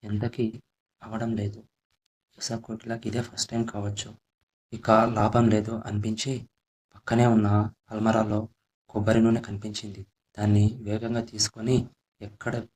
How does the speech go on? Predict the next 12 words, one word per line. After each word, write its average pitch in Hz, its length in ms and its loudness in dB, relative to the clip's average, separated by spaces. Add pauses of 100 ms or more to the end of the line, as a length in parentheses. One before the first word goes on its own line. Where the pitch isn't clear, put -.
(920)
రాయాలో 107 440 2 (100)
అక్కడ 107 260 -8
రాసి 107 400 0 (600)
ఇక - 240 -12 (460)
ఆమెలోకి 107 400 -12
ప్రవేశించడానికి 110 720 -8
ప్రయత్నించాను. 104 680 -10 (920)
అప్పుడు 104 380 -8 (1400)
నేను 104 200 -4
ఆమెలోకి 107 400 -8
ప్రవేశించగలిగాను. 104 920 -10 (460)
ఇక 110 200 -8